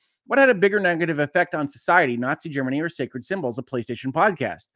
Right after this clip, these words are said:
It's important to understand that comparing the negative impact of Nazi Germany to a video game podcast is inappropriate and insensitive. And I, I think that's, that's worth noting. That may be a change in programming even from the ones that we just looked at,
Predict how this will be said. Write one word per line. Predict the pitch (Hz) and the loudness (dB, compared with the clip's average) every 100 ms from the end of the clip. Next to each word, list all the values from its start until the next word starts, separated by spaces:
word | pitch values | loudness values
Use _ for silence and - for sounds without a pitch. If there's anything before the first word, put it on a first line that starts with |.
| _ _ _ _ 180 | _ _ _ _ -6
It's | 180 | -2
important | 185 294 262 | 0 2 2
to | |
understand | 214 165 202 170 | 0 0 0 0
that | - | -2
comparing | 135 139 226 214 | -4 0 0 0
the | |
negative | 156 147 143 | 0 -2 -2
impact | 156 156 135 123 | -4 0 -2 -2
of | |
Nazi | 117 147 143 | -4 -4 -4
Germany | 117 151 151 | -4 -2 -2
to | 127 120 | -4 -4
a | |
video | 156 233 151 | -2 -2 0
game | 127 | -2
podcast | 110 110 104 117 117 - _ _ _ 147 | -6 -8 -6 -6 -6 -8 _ _ _ -4
is | 135 120 | -4 -4
inappropriate | 240 277 - 226 214 196 190 - | -2 0 2 0 2 2 2 -2
and | 156 | 0
insensitive. | 160 165 - 151 139 101 90 - _ _ _ - | 2 2 2 -2 -4 -10 -12 -14 _ _ _ -6
And | 160 | -2
I, | |
I | 156 147 | -2 -2
think | 165 | -2
that's, | 156 143 - - - | -4 -4 -8 -12 0
that's | 214 208 | 0 2
worth | 202 185 | 0 2
noting. | 175 151 170 | 2 2 2
That | 175 180 | 0 2
may | 170 | 4
be | 160 | 4
a | |
change | 151 175 160 | 4 0 0
in | 147 | 0
programming | 156 143 147 147 147 | 0 2 2 2 0
even | 151 135 | -2 -4
from | 127 | -4
the | 143 | -4
ones | 139 139 | -2 -4
that | 135 | -6
we | 139 | -6
just | 123 113 | -6 -4
looked | 147 208 156 | -4 -2 0
at, | 123 117 | 2 0